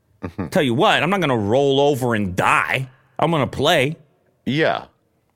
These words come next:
Speaker 2: As long as I'm there, but I'm not gonna, it's just not gonna, it's not gonna be a hundred hours.
Speaker 1: Okay.
Speaker 2: Truck drivers don't believe the Tesla Cybertruck is a real truck.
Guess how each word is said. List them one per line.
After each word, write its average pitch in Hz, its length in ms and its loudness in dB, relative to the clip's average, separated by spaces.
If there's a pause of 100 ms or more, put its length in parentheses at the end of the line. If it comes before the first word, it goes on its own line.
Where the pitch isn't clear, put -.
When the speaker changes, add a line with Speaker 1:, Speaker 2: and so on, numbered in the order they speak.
(920)
Speaker 2:
As - 60 -6
long 107 140 -2
as 92 80 -4
I'm 90 120 -6
there, 127 220 0
but 104 160 -2
I'm 101 120 -2
not 113 160 -2
gonna, 101 380 -4
it's 104 280 -8
just 104 160 -6
not 107 160 -4
gonna, 98 360 -4
it's - 140 -16
not 107 120 -4
gonna 104 140 -4
be 101 100 -2
a 95 40 -6
hundred 95 260 -4
hours. 104 280 -4 (280)
Speaker 1:
Okay. 87 340 -6 (260)
Speaker 2:
Truck 196 240 0
drivers 180 320 2
don't 165 200 2
believe 139 320 0
the 123 80 -2
Tesla 135 360 -2
Cybertruck 131 500 0
is 101 140 -4
a 92 80 -2
real 107 260 -2
truck. - 400 -4